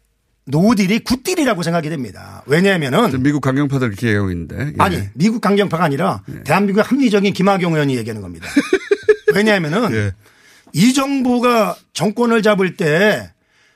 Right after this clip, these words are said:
Speaker 1: 소위 민주당 지지자들에 의해서 잡았다고 생각하면 큰 오산입니다. 이 정부가 정권을 이렇게 손쉽게 잡으실 성으로는요.
Speaker 2: 예.
Speaker 1: 멀쩡한 대한민국 국민, 상식적인 국민들이 최순실 국정농단 그리고 박근혜 대통령의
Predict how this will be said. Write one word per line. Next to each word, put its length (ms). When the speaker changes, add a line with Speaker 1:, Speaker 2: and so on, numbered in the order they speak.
Speaker 1:
소위 540
민주당 460
지지자들에 520
의해서 200
잡았다고 480
생각하면 340
큰 200
오산입니다. 920
이 180
정부가 420
정권을 440
이렇게 160
손쉽게 380
잡으실 400
성으로는요. 760
Speaker 2:
예. 280
Speaker 1:
멀쩡한 540
대한민국 440
국민, 440
상식적인 720
국민들이 720
최순실 460
국정농단 640
그리고 260
박근혜 380
대통령의 720